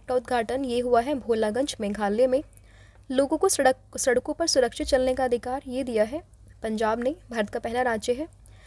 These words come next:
प्यूमा इंडिया के नए प्रबंध निदेशक ने बने हैं के एन, अ, के बालगोपालन। एमआईटी वर्ल्ड पीस यूनिवर्सिटी ने तेल और गैस उद्योग के लिए एशिया की पहली सबसे रिसर्च लैब कहाँ लॉन्च की है? तो ये है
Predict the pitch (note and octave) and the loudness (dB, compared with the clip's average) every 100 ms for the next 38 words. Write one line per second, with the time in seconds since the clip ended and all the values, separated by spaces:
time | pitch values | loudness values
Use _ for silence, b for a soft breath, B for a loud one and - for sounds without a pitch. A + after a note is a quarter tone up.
0 | b b - D4 D4+ F4 E4 D#4+ E4 E4 | b b -2 2 4 4 4 4 2 4
1 | C#4 C4 C4 C4 D4 C#4+ B3+ C4 D4+ D4+ | 6 6 4 0 0 -2 0 0 0 -2
2 | B3 C4 B3 A#3+ C4+ - A#3 B3 - - | 2 2 2 0 -4 -2 -4 -4 -10 -10
3 | A3 G#3 C#4 B3 A3 G#3 G#3+ A3 G#3+ B3 | -8 -6 -4 -2 0 0 0 -2 -2 -2
4 | F#4 - - b b b b C4 C4+ C#4+ | -2 -10 -20 b b b b 0 4 2
5 | C#4 E4+ B3 A#3+ B3 C4+ D4 C4 A#3+ A3+ | 2 2 4 4 0 -4 -4 -2 0 0
6 | A3+ - C4+ D4 - B3 C#4 A#3 A#3 G#3+ | -2 -2 -4 -4 -4 -4 -4 -4 -4 -2
7 | A3+ - A#3 G#3 A#3 C4 C4+ B3+ - A#3+ | -4 -4 -6 -4 -2 -2 -4 -6 -4 -4
8 | A3 B3+ C#4+ - B3+ C#4 E4 C4 - B3+ | -4 -4 -6 -6 -4 -2 -2 -4 -8 -6
9 | C#4 A#3+ A#3 B3 - A3+ G#3 - - - | -4 -2 0 0 2 0 0 -2 -12 -20
10 | B B B B B B3 C#4+ C#4+ C4+ - | B B B B B -2 0 2 2 0
11 | C#4 D4+ D#4 B3 B3+ C#4+ | -4 -4 -4 -2 0 -2